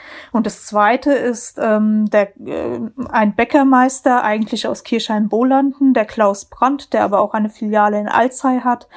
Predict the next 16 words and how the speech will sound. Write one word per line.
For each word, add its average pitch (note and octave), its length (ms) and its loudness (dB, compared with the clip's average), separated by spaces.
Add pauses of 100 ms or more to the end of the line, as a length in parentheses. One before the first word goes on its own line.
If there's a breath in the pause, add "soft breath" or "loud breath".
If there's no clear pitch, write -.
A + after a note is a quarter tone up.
(460 loud breath)
Ähm, G#3+ 680 2
Klaus A3 320 0
Brandt A#3+ 320 0
hat A3+ 120 -2
einen G#3 220 0
Flüchtling A#3 520 -4
ausgebildet A#3+ 760 -2
zum G#3 180 -2
Konditor. B3 760 -2
Dieser G#3+ 260 -4
Flüchtling A3 600 -4
galt G#3 400 -2
bundesweit B3+ 720 0
auch G#3+ 160 -4
bei A3 140 2
der, G#3+ 320 -2